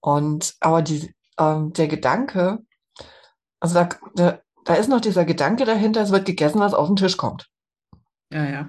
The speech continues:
Speaker 1: Aber dieser Gedanke, dass die Kinder intuitiv wissen, was ihnen gut tut und was nicht, und es aus dem Grund nicht essen,
Speaker 2: Mhm.
Speaker 1: der, der ist dann nicht existent. Und, äh, ja, die,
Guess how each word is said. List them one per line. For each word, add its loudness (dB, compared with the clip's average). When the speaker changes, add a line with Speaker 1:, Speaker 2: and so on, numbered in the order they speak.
Speaker 1:
Aber 4
dieser 2
Gedanke, 0
dass -2
die -8
Kinder 2
intuitiv -2
wissen, 0
was 0
ihnen 2
gut 0
tut -2
und -4
was -4
nicht, -10
und 4
es 0
aus -2
dem 2
Grund 0
nicht 0
essen, -4
Speaker 2:
Mhm. -12
Speaker 1:
der, 2
der 4
ist -2
dann 4
nicht 2
existent. -4
Und, -2
äh, 0
ja, 2
die, -4